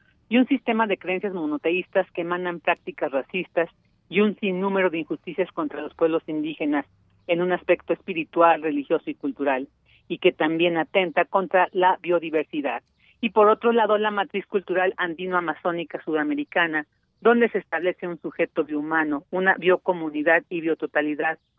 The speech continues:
un movimiento holístico donde se produce una revolución de la conciencia ética y espiritual que permite nuevas teorías, sistemas y prácticas económicas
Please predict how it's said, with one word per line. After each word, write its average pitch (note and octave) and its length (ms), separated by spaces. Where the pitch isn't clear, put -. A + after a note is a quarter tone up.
un F3+ 80
movimiento F3 400
holístico E3+ 500
donde D#3+ 220
se E3 100
produce E3+ 400
una G3+ 160
revolución D#3+ 520
de E3+ 80
la D3+ 120
conciencia E3 800
ética E3+ 360
y D3+ 120
espiritual D#3+ 680
que A3 120
permite F#3+ 400
nuevas F3+ 300
teorías, E3 400
sistemas E3+ 520
y F3+ 120
prácticas - 540
económicas E3 760